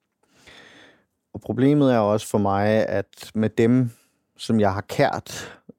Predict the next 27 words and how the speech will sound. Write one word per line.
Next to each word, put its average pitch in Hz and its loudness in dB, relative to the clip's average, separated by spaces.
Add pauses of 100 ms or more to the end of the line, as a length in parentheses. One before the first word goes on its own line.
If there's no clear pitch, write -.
(120)
øhm, 101 2 (1200)
der 90 -4
kan - 0
jeg 107 2
mærke, 95 0
at, 95 -4 (320)
at - -8 (540)
mine 98 -2 (1400)
følelser, 113 0
som 104 -4
jeg 92 -2
har 113 -2
for - -2
dem, 101 -2 (340)
altså, 101 -4 (140)
de 107 0
forsvinder 127 -2
lige 110 -2
så 113 2
hurtigt, 98 -2 (240)
som 104 -2
de 104 -4
kan 101 -6
komme. 104 0 (520)
Altså, 98 0 (1300)
ja, 104 0
altså, 107 -4